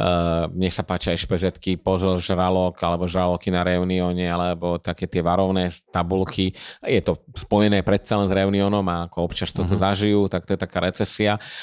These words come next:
Speaker 1: Ale znovu potom všelijaké trička, to sú, to sú moderné veci. Z tých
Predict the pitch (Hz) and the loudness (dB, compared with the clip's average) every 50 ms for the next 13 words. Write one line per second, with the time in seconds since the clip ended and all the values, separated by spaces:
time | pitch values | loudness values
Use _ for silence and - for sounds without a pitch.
0 | - - - - 123 131 135 120 143 147 127 107 95 107 101 101 92 87 - 113 | -14 -10 -2 2 2 4 4 4 6 4 4 4 4 2 2 2 2 0 2 2
1 | 101 98 - 113 92 - 90 95 90 - - - 98 - 127 - - 120 104 92 | 2 2 2 0 0 0 0 0 0 0 0 2 2 2 2 0 0 0 0 0
2 | - - - - 107 98 98 95 95 101 95 95 90 87 85 87 87 - - - | -2 -2 0 2 2 4 4 4 4 4 4 2 2 2 2 0 -2 -2 -6 -10
3 | - - - - - - - - - - 165 175 151 | -10 -12 -14 -16 -16 -18 -18 -4 0 4 4 4 4